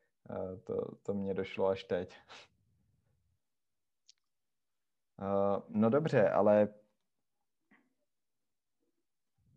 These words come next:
takže, mm, když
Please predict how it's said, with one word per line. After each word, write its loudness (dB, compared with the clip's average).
takže, 2
mm, -4
když -4